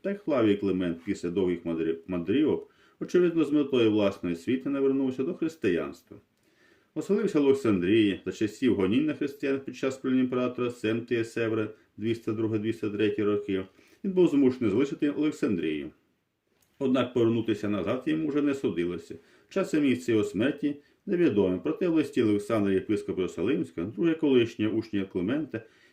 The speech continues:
який цитує Євсея про нього, згадується як про того, що вже звершив свій шлях. Лист датується двісті шістнадцятим роком.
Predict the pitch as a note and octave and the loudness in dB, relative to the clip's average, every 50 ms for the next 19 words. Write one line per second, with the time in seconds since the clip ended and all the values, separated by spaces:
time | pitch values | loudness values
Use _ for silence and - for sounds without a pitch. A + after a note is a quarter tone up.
0 | _ _ - - G3 G3 F#3 F3 F3 - D3+ C#3 C3+ B2+ B2 B2 - A#2+ A#2+ A#2 | _ _ -4 -2 -2 0 0 0 2 4 6 6 6 6 6 4 2 0 2 2
1 | A2+ G#2+ - G#2 G#2 G2 G2+ - - G2+ B2 D3+ E3+ E3+ D3+ D3 D3+ D#3 D3 D3 | 2 2 2 2 0 0 0 -2 -2 -2 0 0 0 -2 -2 -2 -2 -2 0 0
2 | D3 C#3+ C#3+ C#3 - - C3+ C#3 C#3 C3+ - C3+ C3+ C3 - C3+ C3+ C3 C3 B2+ | 0 0 0 -2 -2 -2 -2 -2 -2 -2 0 0 0 2 2 2 2 2 2 -2
3 | B2+ - - D#3 E3 E3 E3 F#3 F3+ D3+ C3 - _ _ _ _ _ - G2+ F#2+ | -2 -4 -4 -2 -2 0 2 2 0 0 -2 -8 _ _ _ _ _ -6 0 2
4 | G#2+ C#3 E3 E3 - - D#3 - - - D#3 C#3+ A#2+ - - C#2 C#2+ C#2+ - - | 2 2 2 0 0 -2 -4 -2 0 0 0 0 -2 -4 -10 -12 -10 -10 -12 -14
5 | _ _ _ _ _ _ _ _ _ _ _ _ _ _ _ _ _ _ _ _ | _ _ _ _ _ _ _ _ _ _ _ _ _ _ _ _ _ _ _ _
6 | _ - - A2 C#3+ D#3 D3+ - D#3+ D#3 - D#3 D3+ D3 D3 C#3+ - - C3 - | _ -6 -2 0 0 0 0 0 -4 -2 0 0 2 2 2 0 0 -2 -4 -2
7 | - G#2 G2 B2 D#3 - - - - C#3+ - - - D3 C3+ B2 - A2 - B2 | -4 -4 -2 -2 -2 -2 -4 -8 -8 -8 -6 -4 -6 -6 -6 -4 -6 -6 -4 -4
8 | A2 F2 D#2 D2 - - - - | -4 -2 -4 -6 -10 -12 -16 -18